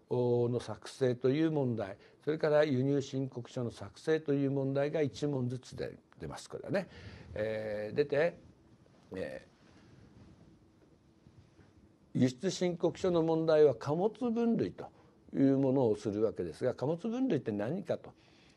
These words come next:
いうと、お、輸出したり輸入したりする貨物はいろんな貨物がありますが、あ、それをですね、数字、番号でですね、まあ、十桁の番号、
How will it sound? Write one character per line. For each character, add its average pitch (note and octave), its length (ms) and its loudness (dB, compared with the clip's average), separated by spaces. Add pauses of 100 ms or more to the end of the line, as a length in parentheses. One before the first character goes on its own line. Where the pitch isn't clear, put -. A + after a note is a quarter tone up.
(100)
い C#3 100 2
う D3 160 2
と、 - 540 4
お、 A#2 260 4
輸 A2+ 80 2
出 E3+ 260 -2
し E3+ 80 -4
た - 160 -2
り F3 140 0
輸 A#2+ 120 4
入 C#3 200 2
し C#3+ 80 -6
た F3 160 4
り D#3+ 80 4
す C3 160 -6
る A#2 120 0
貨 A#2+ 120 -2
物 G#2 300 -4
は D#2 120 0
い G#2+ 80 -4
ろ A2 140 -6
ん E2 80 -12
な C#3+ 100 -4
貨 G3+ 120 2
物 G#3 260 0
が B2 240 2
あ G#2 40 2
り G#2+ 120 0
ま G2+ 140 -6
す - 160 -12
が、 D#3+ 200 4 (360)
あ、 A#2 220 -2
そ D#3 140 0
れ F#3+ 100 6
を G#3 100 6
で C3+ 80 2
す - 120 -8
ね、 G#2 160 0
数 G#3 360 -2
字、 A3 300 -2
番 F#3+ 300 2
号 D4 180 -2
で C3 120 2
で C#2 100 -8
す E2 60 -12
ね、 F3 200 0 (300)
ま B2 100 2
あ、 A2+ 40 2
十 E3+ 180 -2
桁 G#3+ 420 4
の A2+ 100 0
番 G2+ 300 0
号、 E2 300 -4